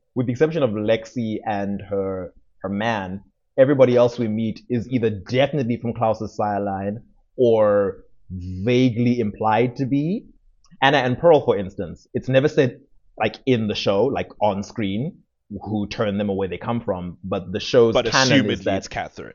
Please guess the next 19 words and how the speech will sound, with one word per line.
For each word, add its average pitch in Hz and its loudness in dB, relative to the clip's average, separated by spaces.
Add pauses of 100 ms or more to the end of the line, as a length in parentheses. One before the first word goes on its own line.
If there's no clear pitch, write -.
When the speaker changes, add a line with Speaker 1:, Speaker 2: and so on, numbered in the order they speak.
Speaker 1:
Yes, 127 2
the 104 -8
show's 120 2
canon 123 -2
is 98 -6
that 95 -2
it's 90 -10
Catherine. 90 -8 (280)
It's 104 -4
also 120 0
said 117 2
that 113 -2
Catherine 110 -4
turned 107 -2
many 110 -2
of 104 -2
the - -6
tomb 117 -4
vampires. 120 -2